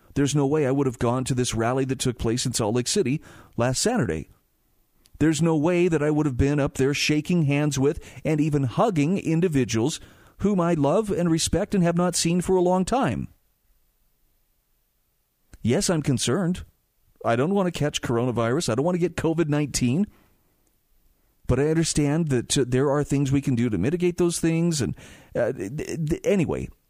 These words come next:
I didn't hug anybody who I didn't feel comfortable in hugging. I didn't shake hands with anybody I didn't feel comfortable shaking hands with. And I practiced, you know, good hygiene and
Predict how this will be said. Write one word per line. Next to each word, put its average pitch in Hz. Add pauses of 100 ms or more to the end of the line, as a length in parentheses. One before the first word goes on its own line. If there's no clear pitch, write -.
(1700)
I 123
didn't 165
hug 143
anybody 127
who 123
I 113
didn't 127
feel 127
comfortable 127
in 208
hugging. 123
I 113
didn't 123
shake 123
hands 151
with 131
anybody 123
I 117
didn't 113
feel 117
comfortable 135
shaking 117
hands 107
with. 110 (440)
And 98
I 98
practiced, 120
you 101
know, 110
good 120
hygiene 123
and 127